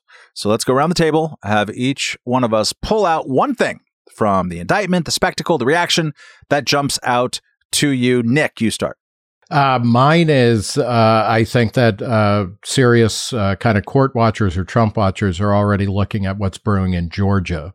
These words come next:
Speaker 2: where there's a much stronger case that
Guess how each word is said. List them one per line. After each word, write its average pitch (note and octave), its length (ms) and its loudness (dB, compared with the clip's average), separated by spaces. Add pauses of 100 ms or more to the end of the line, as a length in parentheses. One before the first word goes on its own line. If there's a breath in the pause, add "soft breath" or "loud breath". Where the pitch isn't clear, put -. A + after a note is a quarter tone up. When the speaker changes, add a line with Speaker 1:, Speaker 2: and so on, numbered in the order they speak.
Speaker 2:
where G#2 180 0
there's F#2 240 -2
a A2 60 0
much F#2+ 280 -2
stronger G2 480 -2
case - 520 -4
that F2+ 320 -4